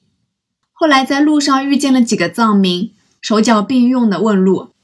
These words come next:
终于找到了上山的阶梯，有一丢丢陡峭，走太快的话会喘，但总体来说还可以接受。等到了第一座寺庙的时候，修好的阶梯都没了，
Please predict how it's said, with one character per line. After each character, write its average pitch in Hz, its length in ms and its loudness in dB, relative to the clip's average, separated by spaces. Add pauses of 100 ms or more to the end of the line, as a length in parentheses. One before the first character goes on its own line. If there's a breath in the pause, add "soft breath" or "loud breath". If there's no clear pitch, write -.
(360)
终 349 200 0
于 330 120 0
找 220 200 0
到 208 140 0
了 202 100 0
上 220 260 0
山 254 140 0
的 240 80 2
阶 190 220 0
梯， 185 320 -2 (800)
有 196 120 0
一 190 100 0
丢 220 160 0
丢 220 240 0
陡 220 220 -4
峭， - 360 -2 (340)
走 185 200 -2
太 294 240 0
快 285 220 -2
的 233 80 0
话 214 240 0
会 285 180 -2
喘， 220 380 -2 (480)
但 294 180 0
总 254 160 0
体 269 140 0
来 196 180 2
说 214 220 -2
还 220 140 0
可 190 100 -2
以 190 100 4
接 220 220 -2
受。 - 240 -4 (680)
等 196 200 -2
到 226 160 2
了 220 80 0
第 285 220 -2
一 302 80 0
座 294 200 0
寺 254 220 -4
庙 220 180 2
的 190 80 2
时 190 140 -4
候， 196 340 0 (220 soft breath)
修 - 220 -4
好 269 160 0
的 175 100 0
阶 214 180 0
梯 214 160 -2
都 220 200 0
没 180 240 0
了， 175 240 -2